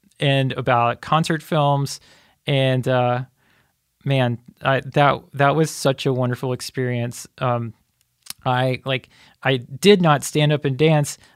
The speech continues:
only, uh, but I was very, very into, like, f-, I was also very <laughs> physically into it. It just kind of couldn't kind of stop rocking back and forth. And, um, that just made me so happy. That was such a nice experience. And I'm,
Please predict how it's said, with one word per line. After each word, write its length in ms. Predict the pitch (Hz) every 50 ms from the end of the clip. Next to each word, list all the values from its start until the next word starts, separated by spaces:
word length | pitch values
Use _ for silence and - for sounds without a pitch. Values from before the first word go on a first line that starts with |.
| _ - 143
only, 520 | - - 156 156 143 135 - - - - - - - -
uh, 240 | 151 139 135 135 127
but 220 | 131 117 160 151
I 180 | 135 143 139 127 _ _ _ - 143 123
was 200 | 139 147 135 120
very, 500 | 123 123 117 120 143 131 139 143 143 139
very 400 | 127 131 127 123 123 120 117 123
into, 500 | 127 123 123 123 - - 131 123 123 135 131
like, 400 | 127 131 131 127 - - - - - - - 165 156 147 175 _ _ _ -
f-, 80 | - - -
I 80 | - 143
was 220 | 139 139 123 - - -
also 280 | 147 139 135 - - 135
very 300 | 127 127 135 - 139 135
<laughs> 20 |
physically 540 | - - 139 131 - 143 - - - 180 147 - 151
into 300 | 143 143 135 - - 143 -
it. 160 | 135 139 143
It 60 | 139
just 220 | 120 139 131 -
kind 280 | - - 127 123 123 123
of 140 | 120 117 - - - - - - - - - _
couldn't 380 | - - 156 151 143 151 143 135
kind 180 | - 143 135
of 80 | 127 123
stop 260 | - 135 127 123 -
rocking 360 | 131 120 117 120 - 135 127
back 240 | 110 120 117 117 -
and 80 | 123 117
forth. 400 | - 190 196 175 170 165 165 - _ _ - - _ _ _
And, 300 | - 139 143 139 135 127 -
um, 400 | 135 135 131 123 120 117 120 - _ _ _ _ _ _ _ _ - 156
that 140 | 156 165 160
just 160 | 160 170 -
made 200 | 131 127 123 117
me 80 | 117 113
so 200 | - - 123 113
happy. 400 | 107 113 113 110 - 127 117 -
That 100 | - 139
was 140 | 135 135 131
such 240 | - - 127 - -
a 40 | 127
nice 260 | 120 117 120 117 -
experience. 580 | - - - - 131 120 120 120 120 117 - -
And 100 | 127 123
I'm, 180 | 120 123 120